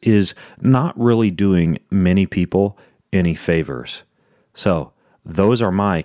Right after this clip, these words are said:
comments on these trends. And again, I'm Ben Greenfield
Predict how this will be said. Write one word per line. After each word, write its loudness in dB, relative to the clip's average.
comments -4
on -2
these 0
trends. -4
And 0
again, -4
I'm -2
Ben -2
Greenfield -6